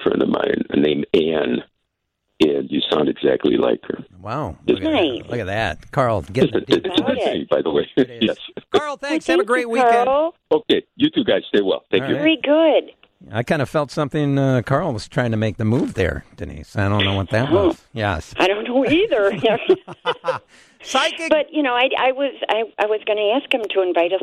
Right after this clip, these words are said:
Speaker 3: to the wedding, but maybe he's
Speaker 2: Ooh.
Speaker 3: listening and
Speaker 2: Really?
Speaker 3: he will
Speaker 2: It's,
Speaker 3: afterwards.
Speaker 2: it's that serious. You see that? That serious, huh?
Speaker 3: Yeah, why not?
Speaker 2: Okay, I like it.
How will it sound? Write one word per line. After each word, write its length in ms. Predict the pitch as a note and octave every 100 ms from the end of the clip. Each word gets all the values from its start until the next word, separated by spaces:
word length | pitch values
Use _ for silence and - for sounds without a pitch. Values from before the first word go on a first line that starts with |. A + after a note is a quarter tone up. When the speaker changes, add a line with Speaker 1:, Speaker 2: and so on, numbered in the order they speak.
| - G3
Speaker 3:
to 60 |
the 120 | F3
wedding, 440 | D3+ D#3+ A3 C3+ A#2+
but 280 | D3+ C#3+ -
maybe 280 | F3 E3+ G#3+
he's 260 | G#3+ C#3
Speaker 2:
Ooh. 60 | D#3
Speaker 3:
listening 420 | F3+ - D3+ C3+
and 180 | C#3 C#3+
Speaker 2:
Really? 240 | A#3+ C4+ D#3
Speaker 3:
he 40 |
will 200 | - -
Speaker 2:
It's, 200 | - -
Speaker 3:
afterwards. 320 | - E3+ E3 A#2
Speaker 2:
it's 80 | B2
that 260 | D#3 G3
serious. 720 | - F#3+ F#3+ A#2+ E2+ - -
You 140 | C3 C#3
see 180 | E3 D#3+
that? 320 | E3 E3+ A#2
That 220 | C3 C#3
serious, 400 | - E3+ A2 E2
huh? 100 | A#2
Speaker 3:
Yeah, 100 | B3
why 160 | F#3 G#3+
not? 380 | - A3 F#3+ - - G#3
Speaker 2:
Okay, 340 | - G3 C4 D#3+
I 80 |
like 240 | G3 A#3+
it. 120 | -